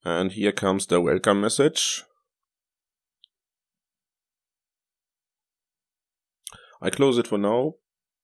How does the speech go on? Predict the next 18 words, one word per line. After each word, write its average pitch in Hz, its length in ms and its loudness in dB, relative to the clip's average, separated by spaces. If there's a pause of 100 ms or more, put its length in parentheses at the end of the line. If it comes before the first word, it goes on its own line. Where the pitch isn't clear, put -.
(1160)
because 101 560 0
we 95 120 2
have 98 340 4
to 90 720 0
install 90 880 2 (500)
the 92 120 4
VirtualBox 101 680 2
extensions 101 720 -2 (420)
to 104 100 0
get 87 180 -4
proper 90 640 4 (240)
scaling 110 640 2
and 95 240 0
a 95 80 0
better 92 280 0
screen 104 320 -2
resolution 87 520 -4
here. 98 260 -2